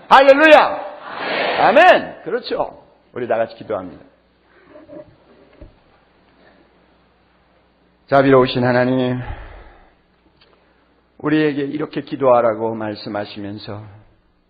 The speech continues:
하나님을 아버지라 부르며 하나님의 나라가 이 땅에 임하고 하나님의 이름이 존귀 여김을 받으며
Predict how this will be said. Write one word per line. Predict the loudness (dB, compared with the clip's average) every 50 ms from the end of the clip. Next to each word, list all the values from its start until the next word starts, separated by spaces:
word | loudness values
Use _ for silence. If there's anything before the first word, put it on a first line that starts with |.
| _ _ _ _ _ _ _ _ _ _ _ _ _ _ _ _ _ _ _ _ _ _ _ _ _ _ _ _ _
하나님을 | -16 -10 -6 -6 -4 -4 -4 -6 -6 -6 -6 -8 -8 -12 -14 -10
아버지라 | -10 -8 -8 -8 -8 -6 -4 -4 -4
부르며 | -4 -6 -14 -14 -14 -14 -14 -14 -16 -18 -20 _ _ _ _ _ _ _ _ _ _ _ _ _ _ _ _ _ _ _ _ _ _ _ _ _ _ _ _ _ _
하나님의 | -20 -16 -12 -8 -6 -4 -4 -2 -2 -2 0
나라가 | 0 -2 -2 -2 -2 -2 2 2 2
이 | 2 2 -2 -6 -6
땅에 | -4 -4 -2 -4 -4
임하고 | -2 -2 -2 -4 -4 -4 -8 -10 -10 -12
하나님의 | -16 -18 -16 -12 -8 -8 -8 -6 -8 -8 -8 -10 -10 -10 -12 -16 -18 -20 _ _ _ _ -14
이름이 | -6 0 0 0 0 -2 -6 -6
존귀 | -8 -8 -6 -8 -10 -12 -8 -8
여김을 | -8 -8 -8 -8 -8 -8 -8 -10
받으며 | -12 -14 -14 -14 -14 -14 -14 -14 -16 -20